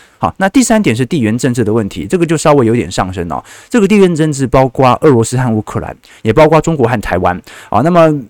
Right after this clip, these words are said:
这个是美-，你知道外资啊，外资本来对于两岸局势就比较紧张，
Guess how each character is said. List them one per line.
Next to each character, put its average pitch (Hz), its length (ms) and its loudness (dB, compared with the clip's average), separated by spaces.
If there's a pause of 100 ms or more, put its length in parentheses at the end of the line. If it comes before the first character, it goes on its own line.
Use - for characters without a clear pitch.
(220)
这 202 100 4
个 175 80 6
是 156 320 4
美-， 131 220 -4
你 127 140 -8
知 143 80 0
道 151 140 4
外 147 200 -2
资 131 180 -4
啊， 110 180 -2
外 147 100 4
资 135 120 -6
本 98 140 -2
来 101 40 -2
对 120 180 2
于 113 100 2
两 95 120 0
岸 117 140 0
局 98 120 -6
势 113 120 -4
就 113 120 -2
比 - 80 -16
较 101 100 -2
紧 - 180 -12
张， - 220 -10